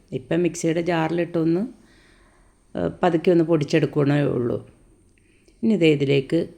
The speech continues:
തേങ്ങ. അപ്പം എൻ്റെ അടുത്ത് കൊട്ടത്തേങ്ങ ഇല്ലായിരുന്നു. അപ്പം ഞാനൊരു വെള്ളം വറ്റിയ തേങ്ങ ചിരകിയെടുത്തതാണ്. അരമുറി തേങ്ങയുള്ളേ. അപ്പം അതും ഒന്ന് പതുക്കെ ചൂടാക്കിയെടുക്കാം. ഇതിലേക്ക് ഒരല്പം നെയ്യും കൂടെ ഇട്ട് കൊടുക്കുന്നുണ്ട്.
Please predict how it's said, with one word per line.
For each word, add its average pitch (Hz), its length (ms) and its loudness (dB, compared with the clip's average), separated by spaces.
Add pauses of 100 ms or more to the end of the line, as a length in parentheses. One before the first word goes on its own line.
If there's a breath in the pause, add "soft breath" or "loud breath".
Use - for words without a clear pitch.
(100)
തേങ്ങ. 143 320 2 (540 loud breath)
അപ്പം 165 300 -6 (500 loud breath)
എൻ്റെ 156 280 4
അടുത്ത് 160 280 0
കൊട്ടത്തേങ്ങ 180 560 2
ഇല്ലായിരുന്നു. 160 480 2 (140)
അപ്പം 165 200 -2
ഞാനൊരു 165 340 2
വെള്ളം 165 300 2
വറ്റിയ 170 260 0
തേങ്ങ 156 340 2 (440)
ചിരകിയെടുത്തതാണ്. 143 840 0 (1000 soft breath)
അരമുറി 190 380 0
തേങ്ങയുള്ളേ. 143 640 2 (1300 soft breath)
അപ്പം 156 220 -4
അതും 160 240 4
ഒന്ന് 160 160 4
പതുക്കെ 151 340 0
ചൂടാക്കിയെടുക്കാം. 139 840 -2 (100)
ഇതിലേക്ക് 185 360 0
ഒരല്പം 170 480 -2
നെയ്യും 151 300 2
കൂടെ 165 160 -2
ഇട്ട് 156 240 -4
കൊടുക്കുന്നുണ്ട്. 135 640 -2